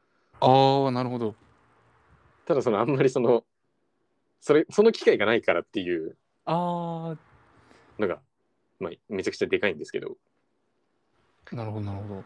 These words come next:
Speaker 2: そうそう。
Speaker 1: ちょ、ちょっと今や、僕相手にやってみてもらってもいいですか？
Speaker 2: <laughs> え、何をですか？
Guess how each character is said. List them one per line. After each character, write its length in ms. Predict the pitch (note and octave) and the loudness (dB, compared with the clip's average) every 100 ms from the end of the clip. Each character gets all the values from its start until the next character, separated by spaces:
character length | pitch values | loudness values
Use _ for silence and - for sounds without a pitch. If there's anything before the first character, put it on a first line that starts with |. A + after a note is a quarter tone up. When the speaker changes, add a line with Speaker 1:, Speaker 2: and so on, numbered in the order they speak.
| - | -12
Speaker 2:
そ 100 | F2+ | -12
う 40 | |
そ 120 | - | -12
う。 40 | - _ _ _ _ - | -16 _ _ _ _ -14
Speaker 1:
ち 60 | |
ょ、 40 | F3+ | -2
ち 100 | A#3 | -2
ょ 20 | |
っ 40 | A3+ | 2
と 140 | B2 | 4
今 200 | A2 G#2+ | 4 2
や、 100 | G2 - - - - _ _ - | -4 -10 -20 -20 -20 _ _ -4
僕 280 | A#2+ D3 D3+ | -2 0 2
相 160 | C#3 | 2
手 120 | C3+ A#2+ | 0 -2
に 60 | |
や 80 | F#2+ | -2
っ 20 | |
て 160 | - A#2+ | -4 -4
み 80 | A2+ | -2
て 80 | |
も 80 | G#2 | -6
ら 80 | F#2+ | -8
っ 20 | |
て 80 | - | -10
も 80 | F#2+ | -10
い 40 | |
い 20 | |
で 60 | - | -12
す 100 | - | -16
か？ 80 | - - - - - - - - - - - | -20 -20 -20 -20 -20 -20 -20 -20 -20 -20 -4
Speaker 2:
<laughs> 140 | D#3+ - | -2 0
え、 60 | D3 | 0
何 280 | D3 C#3+ | 0 0
を 60 | E2+ | 0
で 80 | D#2+ | -4
す 80 | - | -12
か？ 160 | A2+ | -14